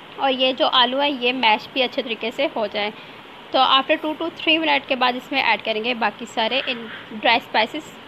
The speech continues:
और ये अच्छे तरीके से मैश कर लेना। अब इसमें ऐड किया है मैंने वन टेबलस्पून काली मिर्चों का पाउडर और इसमें बिल्कुल सिंपल से स्पाइसेस ऐड करेंगे दो,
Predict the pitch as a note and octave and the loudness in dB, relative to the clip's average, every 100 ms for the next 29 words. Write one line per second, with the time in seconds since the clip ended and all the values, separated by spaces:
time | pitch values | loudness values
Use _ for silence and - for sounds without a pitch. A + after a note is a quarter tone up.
0 | - - - - - B3+ B3 A#3+ C4 B3+ | -20 -20 -20 -20 -6 -2 0 2 4 4
1 | - C#4+ D4+ D4 D4 C#4+ C#4+ C4+ A3 - | 0 -4 -4 -4 -2 -2 0 0 0 -2
2 | C4+ C#4+ D#4+ D#4 C4+ - C#4+ C4 B3 C4 | -2 0 2 2 0 -2 0 2 2 0
3 | C4 C4+ B3+ C4 B3+ B3 D#4+ D#4+ B3+ C4+ | -2 0 -2 -2 0 0 2 0 0 -4
4 | - B3+ C#4 E4+ C#4 A#3 A#3 A#3 B3+ B3+ | -4 -4 -4 -2 0 0 0 -4 -4 0
5 | B3+ A#3+ G3+ G3 C4+ G4+ - - - - | 0 2 0 2 2 0 -8 -20 -18 -18
6 | - - C#4+ D4+ D4+ C#4 D4 D#4+ F4 C#4+ | -18 0 0 2 0 2 0 0 -2 -2
7 | B3 C4+ C#4 D#4+ - C4 C4 C#4+ C#4 B3+ | 0 -2 0 -2 2 2 0 2 4 4
8 | C4 C4 C#4+ C#4+ A3 A3+ | 2 0 0 0 0 2